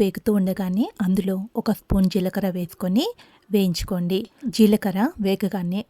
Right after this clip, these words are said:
అందులో కొంచెం అల్లం తరుగు, నాలుగు పచ్చిమిర్చి చీలికలుగా చేసుకొని చిన్న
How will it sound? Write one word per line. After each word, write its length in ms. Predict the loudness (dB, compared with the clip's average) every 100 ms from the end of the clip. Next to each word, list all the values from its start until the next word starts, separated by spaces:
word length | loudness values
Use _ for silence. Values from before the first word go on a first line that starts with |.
| 2
అందులో 320 | 2 2 0 -4 -10 _ 0
కొంచెం 320 | 2 4 4 2 0
అల్లం 260 | -2 0 0 -2
తరుగు, 340 | -6 -6 -4 -4 -8 -20 _ -2 2
నాలుగు 260 | 2 0 -4
పచ్చిమిర్చి 560 | -4 -4 -2 -2 0 -2 -2 _ 2
చీలికలుగా 580 | 4 4 2 -2 -2 -4 -2
చేసుకొని 400 | -6 -4 -2 -2 -4 -8
చిన్న 220 | 0 2